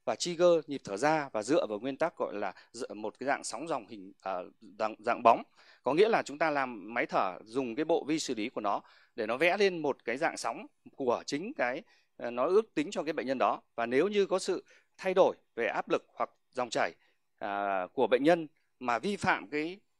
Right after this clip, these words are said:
cái dạng, ờ, dòng chảy đó thì sẽ dẫn đến cái hậu quả là gì? Máy thở sẽ chuyển từ thì này sang, sang thì kia, ví dụ từ thì, thì hít vào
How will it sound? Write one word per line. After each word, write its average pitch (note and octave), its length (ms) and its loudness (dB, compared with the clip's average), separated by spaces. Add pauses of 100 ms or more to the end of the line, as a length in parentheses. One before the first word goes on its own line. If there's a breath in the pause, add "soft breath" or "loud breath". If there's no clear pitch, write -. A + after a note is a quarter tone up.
(160)
cái D3 80 -6
dạng, A#2 400 0
ờ, A2 380 -2
dòng A#2 200 -2
chảy G#2+ 140 -6
đó G#2 240 2
thì A2+ 100 -10
sẽ G#2+ 120 -4
dẫn D#3 220 0
đến E3 140 -6
cái F3+ 80 -4
hậu C#3 120 0
quả G2+ 200 0
là G2+ 100 -2
gì? G2+ 140 -8
Máy A2 140 -2
thở B2 160 -4
sẽ A#2 100 -10
chuyển A2 220 -6
từ F#2+ 100 -10
thì G#2+ 120 -8
này G2 200 -4
sang, B2 180 -6 (460 soft breath)
sang B2 180 -6
thì A2+ 120 -6
kia, C3+ 240 2
ví A#2+ 120 -2
dụ - 140 0 (140)
từ G#2 140 -4
thì, A2 160 -12
thì G#2+ 120 -10
hít B2+ 120 -6
vào A#2 260 2